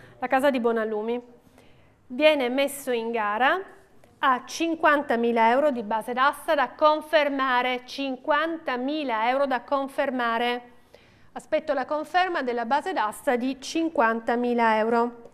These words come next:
Questo artista recentemente scomparso, proprio da pochissimo. Cinquantamila euro da confermare.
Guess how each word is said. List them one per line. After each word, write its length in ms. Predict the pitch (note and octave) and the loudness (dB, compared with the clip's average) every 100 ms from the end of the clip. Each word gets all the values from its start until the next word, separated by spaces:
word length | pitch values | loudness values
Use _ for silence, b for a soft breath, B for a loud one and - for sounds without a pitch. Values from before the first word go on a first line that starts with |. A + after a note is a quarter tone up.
| - | -16
Questo 300 | - B3 - | -10 -8 -4
artista 540 | C4 - D#4 D#4 D4+ - | -4 -4 -8 -4 -4 -4
recentemente 1700 | C4 A#3 B3+ C#4 B3+ B3+ _ _ - _ _ _ - A3+ A3+ B3 B3 A3+ | -6 -6 -6 -6 -10 -12 _ _ -20 _ _ _ -8 -6 -4 -6 -6 -10
scomparso, 840 | - - G#3+ G3 A#3+ G#3+ - G#3+ | -10 -12 -12 -4 -2 -2 -4 -12
proprio 240 | G#3+ A3+ | -12 -10
da 100 | G#3 | -10
pochissimo. 800 | G3 A3+ - G3+ - - G#3+ A3 - b b b b b b b b b - - _ - | -10 -12 -12 -16 -14 -12 -10 -12 -16 b b b b b b b b b -20 -20 _ -20
Cinquantamila 1120 | - C4 B3 D4+ D#4+ E4+ D4+ C4 D#4+ C#4+ A#3+ | -10 -8 -4 -2 -2 -2 -4 -2 -2 0 0
euro 160 | C4 D4 | 2 0
da 140 | B3+ | 0
confermare. 1120 | - C4 B3+ B3 C4 B3+ A3+ G#3+ A#3 A#3 A#3 | -4 -4 -4 -4 -4 -4 -4 -2 -2 -2 -6